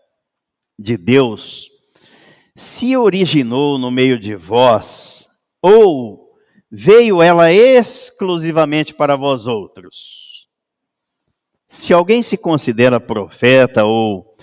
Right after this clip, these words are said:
espiritual, reconheça ser mandamento do Senhor o que vos escrevo. Então prestem atenção, porque já ouvi também muita gente boa nessa caminhada.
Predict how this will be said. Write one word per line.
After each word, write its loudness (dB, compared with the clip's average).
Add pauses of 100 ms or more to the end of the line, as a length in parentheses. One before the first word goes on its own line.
(220)
espiritual, -2 (400)
reconheça 0
ser 0
mandamento -2
do -14
Senhor 2 (580)
o -6
que 2
vos 2
escrevo. 0 (280)
Então -4
prestem -4
atenção, -4 (640)
porque -6
já -2
ouvi -4
também -10
muita -6
gente -10
boa -6
nessa -8
caminhada. -4